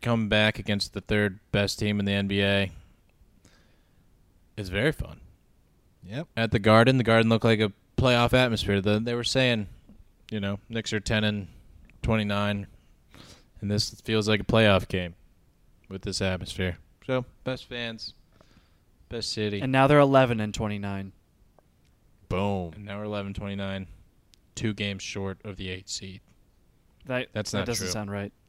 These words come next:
Speaker 1: That's
Speaker 2: <laughs> I was gonna say, that doesn't
Speaker 1: that's
Speaker 2: sound
Speaker 1: not
Speaker 2: right to me.
Speaker 1: right, but we're in the playoff hunt. Don't look at the standings. Just take my word for it. <laughs> All right. So follow us at Talkin' Knicks on Instagram and Twitter. We have fun. Tweet at us.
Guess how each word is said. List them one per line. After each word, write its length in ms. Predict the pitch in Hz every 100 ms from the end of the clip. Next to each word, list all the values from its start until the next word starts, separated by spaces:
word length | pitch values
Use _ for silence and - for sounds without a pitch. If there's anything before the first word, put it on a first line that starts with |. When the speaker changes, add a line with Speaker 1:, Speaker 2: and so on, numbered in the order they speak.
| - 101
Speaker 1:
That's 260 | 98 180
Speaker 2:
<laughs> 40 | -
I 60 |
was 100 | 123
gonna 140 | 127 127
say, 140 | 131
that 180 | 110 127
doesn't 220 | 165 151
Speaker 1:
that's 120 | 113
Speaker 2:
sound 140 | 127 113
Speaker 1:
not 160 | 113
Speaker 2:
right 100 | 117
to 60 | 104
me. 40 | 101
Speaker 1:
right, 240 | 101 101
but 140 | 107
we're 200 | 107 127
in 80 | 151
the 100 | 160
playoff 440 | 139 113 110 104 -
hunt. 340 | 98 98 98 - - -
Don't 180 | - 107
look 220 | 98 95
at 160 | 101 95
the 100 | 95
standings. 640 | - 98 95 92 92 90
Just 200 | 98 -
take 180 | 95 95
my 120 | 92
word 280 | 92 92 90
for 280 | - 92 90
it. 60 | 87 _ - - - - 480 - - - -
<laughs> 60 | 165 - _ -
All 180 | 127
right. 220 | 127 110 107 _ _
So 160 | - 131
follow 380 | 151 160 151 143
us 200 | 135 -
at 200 | 120 113
Talkin' 380 | 127 120 117 113
Knicks 260 | 117 -
on 160 | 110 110
Instagram 640 | 117 - 110 117 113 110 95 - -
and 160 | 117
Twitter. 480 | - 110 107 107 104 - _ _ _ _ _
We 120 | 120
have 140 | 113 101
fun. 320 | - 101 101 - - _ _ _ _ _ _ -
Tweet 220 | 147 156
at 80 | 143
us. 300 | 143 127